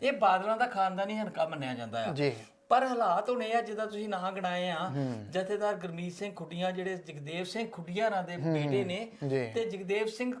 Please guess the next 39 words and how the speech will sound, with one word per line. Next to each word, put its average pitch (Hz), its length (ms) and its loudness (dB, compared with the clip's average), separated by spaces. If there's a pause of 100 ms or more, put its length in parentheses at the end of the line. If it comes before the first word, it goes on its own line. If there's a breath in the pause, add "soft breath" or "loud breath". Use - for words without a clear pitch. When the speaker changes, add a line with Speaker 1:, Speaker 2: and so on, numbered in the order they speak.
Speaker 1:
ਖੁੱਡੀਆਂ 214 440 2
ਹਰੀ 214 160 -4
ਵੀ 226 120 -2
ਇੱਕ 220 240 -2
ਦਾਨਸ਼ਵਰ 202 720 2
Speaker 2:
ਹੂੰ। 202 80 -8
Speaker 1:
ਤੇ 220 160 -4
ਇੱਕ, 214 200 -2
ਅਹ, 185 460 -4
Speaker 2:
ਬਿਲਕੁਲ। 147 380 6
Speaker 1:
ਪ੍ਰੋ 254 220 8
ਸਿੱਖ 254 480 0
ਜਿਹੜੇ 220 280 2
ਆ, 220 60 10
ਉਹ 226 60 8
Speaker 2:
ਹੂੰ, 220 60 2
Speaker 1:
ਲੀਡਰ 165 200 4
Speaker 2:
ਹੂੰ। - 80 4
Speaker 1:
ਮੰਨੇ 202 200 0
ਜਾਂਦੇ 196 300 2
ਸੀ। 240 180 0
Speaker 2:
ਜੀ। 151 320 4
Speaker 1:
ਤੇ 233 140 4
ਗੁਰਮੀਤ 240 360 0
ਸਿੰਘ 269 220 0
ਖੁੱਡ-, 220 220 -4
ਖੁੱਡੀਆਂ 233 320 2
ਹਰੀ 240 80 2
ਵੀ 233 80 -4
ਦਾੜਾ 214 240 8
ਪ੍ਰਕਾਸ਼ 202 360 4
ਕਰਦੇ 202 320 4
ਆ 220 60 8
ਤੇ 147 60 8
Speaker 2:
ਬਿਲਕੁਲ। 143 240 8
Speaker 1:
ਸਿੱਖੀ 113 220 2
ਸਰੂਪ 180 300 -4
'ਚ - 80 -10
ਨੇ। 151 160 -6